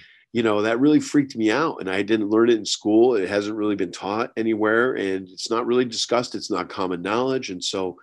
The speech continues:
I went on a mission to find out why that's the case. And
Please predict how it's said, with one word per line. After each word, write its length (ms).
I 100
went 200
on 100
a 120
mission 440
to 80
find 320
out 180
why 300
that's 320
the 80
case. 640
And 400